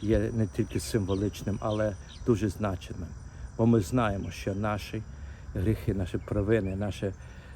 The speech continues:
вони покриті, вони прощені.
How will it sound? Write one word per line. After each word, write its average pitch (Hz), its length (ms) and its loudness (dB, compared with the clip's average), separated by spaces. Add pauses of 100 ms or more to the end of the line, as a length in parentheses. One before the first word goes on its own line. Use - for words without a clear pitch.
вони 113 340 6 (580)
покриті, - 600 4 (800)
вони 110 460 4 (680)
прощені. - 580 2